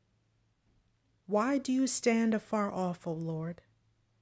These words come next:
Why do you hide in times of trouble? The wicked in his pride persecutes the poor. Let them be caught in the plots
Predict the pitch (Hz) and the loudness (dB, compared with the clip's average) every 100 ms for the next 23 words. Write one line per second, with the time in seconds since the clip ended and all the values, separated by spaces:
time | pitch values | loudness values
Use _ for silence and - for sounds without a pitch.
0 | _ _ _ _ 202 214 262 233 247 247 | _ _ _ _ 0 2 2 2 4 4
1 | 233 - 269 226 170 170 180 180 - 196 | 2 0 0 2 2 2 0 -2 -2 -2
2 | 175 - 175 - 190 175 160 - _ _ | -2 -4 -10 -12 -12 -12 -14 -18 _ _
3 | _ _ _ _ _ _ _ _ _ - | _ _ _ _ _ _ _ _ _ -4
4 | 190 190 233 285 269 262 - - 233 208 | 0 2 2 2 0 -2 -4 -2 0 0
5 | 190 180 - - 247 220 165 165 - 269 | 0 -2 2 2 2 -2 -4 -8 -4 -2
6 | 254 202 - 180 165 - 180 - - 196 | 0 -4 -6 -10 -10 -10 -2 4 4 4
7 | 160 151 _ _ _ _ _ _ _ - | -2 -6 _ _ _ _ _ _ _ -4
8 | 202 214 180 185 254 254 247 240 - - | 0 0 2 2 2 2 0 -2 -8 -6
9 | 220 - - - _ _ - 196 185 175 | -6 -6 -12 -20 _ _ -8 -2 -2 -2
10 | - 233 220 165 - - | -8 -8 -8 -8 -10 -10